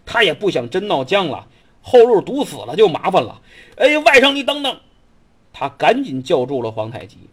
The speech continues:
“呃，既然我的命掌握在你父汗手中，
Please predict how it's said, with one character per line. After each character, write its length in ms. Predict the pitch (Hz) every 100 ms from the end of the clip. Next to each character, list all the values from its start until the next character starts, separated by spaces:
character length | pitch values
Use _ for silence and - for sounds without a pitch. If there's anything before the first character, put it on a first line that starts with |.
| _ _ _ _
“呃， 320 | - 262 277 262
既 160 | 277
然 240 | 233 247 247
我 100 | 165
的 80 | 233
命 280 | 269 196 175
掌 200 | 147 190
握 120 | 240
在 140 | 214
你 180 | 185 151
父 300 | - 285 202
汗 240 | 165 180
手 340 | 160 - 123 131
中， 280 | 190 202